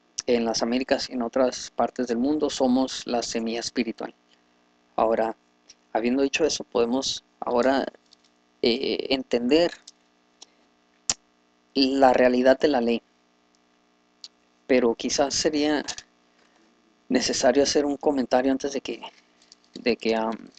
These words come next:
nos dirijamos a, a elaborar acerca de ese tema. Dice, a ver, am, capítulo catorce, libro de los números, Bamidbar, capítulo quince.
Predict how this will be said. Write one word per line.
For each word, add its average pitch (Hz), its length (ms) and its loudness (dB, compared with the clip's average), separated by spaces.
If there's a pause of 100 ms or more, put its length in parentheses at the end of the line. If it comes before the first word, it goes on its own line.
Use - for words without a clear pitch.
(220)
nos 120 160 0
dirijamos 123 560 -6
a, 113 180 -6 (380)
a 117 80 0
elaborar 113 440 2
acerca 123 360 -4
de 120 100 -4
ese 117 180 -6
tema. 143 480 -4 (400)
Dice, 113 220 -6
a 113 60 2
ver, 113 220 -2 (180)
am, 113 220 -4 (300)
capítulo - 360 -10
catorce, - 720 -4 (100)
libro 120 240 -2
de 113 80 0
los - 240 -10
números, 147 400 -6
Bamidbar, 156 640 -4
capítulo 131 400 -6
quince. - 500 -6